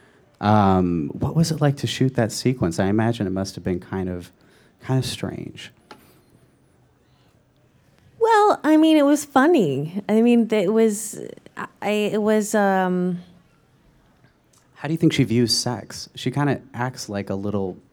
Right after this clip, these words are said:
Speaker 1: <laughs> girl. I don't wanna say that. That sounds wrong, but
Speaker 2: Well, I mean, in the script, it said that she, this was her first experience.
Speaker 1: Okay.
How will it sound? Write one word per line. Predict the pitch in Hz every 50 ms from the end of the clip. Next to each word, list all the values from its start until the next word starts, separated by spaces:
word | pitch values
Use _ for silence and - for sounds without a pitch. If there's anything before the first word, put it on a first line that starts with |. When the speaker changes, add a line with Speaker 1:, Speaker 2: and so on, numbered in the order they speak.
| _ _ _ - - - - -
Speaker 1:
<laughs> | 247 214 - - 285 - - - _ - - - - - _ _ _ 302 311 - -
girl. | - 123 120 151 156 107 98
I | 98
don't | 104 113 104
wanna | 110 101 95 92
say | - - - 104 117
that. | 104 95 -
That | - 90 -
sounds | - 104 92 92 -
wrong, | 95 95 98 92 92 90 92 -
but | - 90 82 82 - - - - - - - _ _ _ - _ - _ 254 -
Speaker 2:
Well, | 240 233 269 254 254 247 240 - - _ - _ _
I | - 233
mean, | 240 240 247 247 240 240 233 -
in | - - 240 233 226
the | 226 226
script, | 226 - - - - 262 254 254 _ 196
it | 185 -
said | - - 208 185 175 180
that | 180 - -
she, | - - - 185
this | 165 170 175 180 180 -
was | 185 180
her | - 185 160
first | - 156 170 165 - -
experience. | - - - - 170 165 151 147 147 139 87 - - 110 107 - -
Speaker 1:
Okay. | 123 127 - - 95 80 82